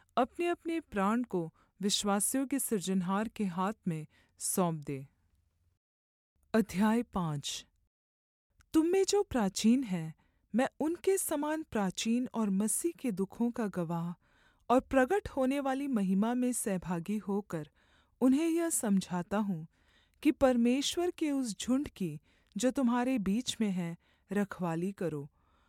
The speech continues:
और यह दबाव से नहीं, परंतु परमेश्वर की इच्छा के अनुसार आनंद से,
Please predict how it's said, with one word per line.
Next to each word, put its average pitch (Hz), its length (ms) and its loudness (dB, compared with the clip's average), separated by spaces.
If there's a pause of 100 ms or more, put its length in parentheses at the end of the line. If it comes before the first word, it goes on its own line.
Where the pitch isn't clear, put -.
(200)
और 277 160 6
यह 330 160 4
दबाव 202 480 0
से 233 220 -2
नहीं, 175 380 -2 (460)
परंतु 330 340 2
परमेश्वर 240 720 0
की - 160 -6
इच्छा 240 500 -6
के 247 160 -6
अनुसार 175 540 -4 (420)
आनंद 247 340 4
से, 160 340 0